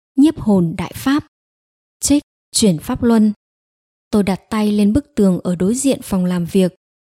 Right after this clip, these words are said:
trong tâm nghĩ, chộp bắt nhân tố tà ác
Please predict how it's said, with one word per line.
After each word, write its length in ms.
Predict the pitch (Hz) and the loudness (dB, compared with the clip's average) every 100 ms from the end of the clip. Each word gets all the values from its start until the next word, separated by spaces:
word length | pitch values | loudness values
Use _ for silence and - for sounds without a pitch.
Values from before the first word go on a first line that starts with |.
| _ | _
trong 200 | - 202 185 | -4 -2 -2
tâm 240 | 196 185 | -2 2
nghĩ, 340 | 185 202 277 330 _ _ _ | 2 2 0 -2 _ _ _
chộp 220 | - 208 196 | -2 -2 -2
bắt 240 | 247 - | -6 0
nhân 220 | 233 226 | 2 2
tố 200 | 208 185 | 0 -4
tà 200 | 208 247 | -4 -6
ác 320 | 202 202 262 | -8 -6 -8